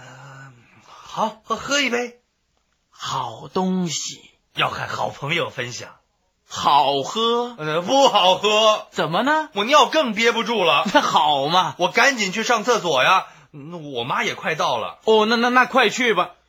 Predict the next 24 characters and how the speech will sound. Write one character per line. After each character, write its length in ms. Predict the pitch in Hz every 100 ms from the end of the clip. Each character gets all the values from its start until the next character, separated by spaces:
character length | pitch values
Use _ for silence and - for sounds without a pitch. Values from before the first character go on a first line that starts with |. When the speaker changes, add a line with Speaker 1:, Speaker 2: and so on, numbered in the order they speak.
| _ _
Speaker 1:
一 180 | 208 196
出 180 | - 214
站 240 | 220 185
长 240 | 170 135
室， 260 | 156 - 214
到 260 | 196 233 208
月 220 | 240 208
台 120 | 185
上 160 | 220 202
我 100 | 165
又 180 | 240
开 220 | 214 208 208
始 120 | 165
发 220 | 139 190
毛 300 | 185 135 156
了。 320 | 170 131 113 _ _
Speaker 2:
又 380 | 175 508 554 208
怎 200 | 156 135
么 80 |
啦？ 460 | 160 208 214 190 151
Speaker 1:
那 140 | 277 277
女， 960 | 254 240 208 180 160 156 156 165 170 - _ _
女 420 | - 247 226 202 190 180 175 175
人 880 | 175 170 170 175 180 175 190 254 277